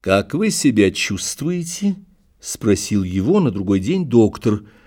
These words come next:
Больной, только что проснувшись, еще лежал под одеялом. "Отлично", — отвечал он, вскакивая, надевая туфли и хватаясь за халат. "Прекрасно! Только одно! Вот!"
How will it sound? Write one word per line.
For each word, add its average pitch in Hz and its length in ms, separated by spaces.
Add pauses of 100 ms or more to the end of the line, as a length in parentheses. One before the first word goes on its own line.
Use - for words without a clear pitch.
(680)
Больной, 190 580
только 110 360
что 107 220
проснувшись, 180 800
еще 165 300
лежал 190 300
под 165 160
одеялом. 98 680 (500)
"Отлично", — 170 920 (480)
отвечал 143 600
он, 143 160 (300)
вскакивая, 143 920
надевая 107 480
туфли 160 500 (220)
и 120 80
хватаясь 127 420
за 139 140
халат. 101 360 (220)
"Прекрасно! 113 800 (220)
Только 185 340
одно! 143 520 (320)
Вот!" 131 480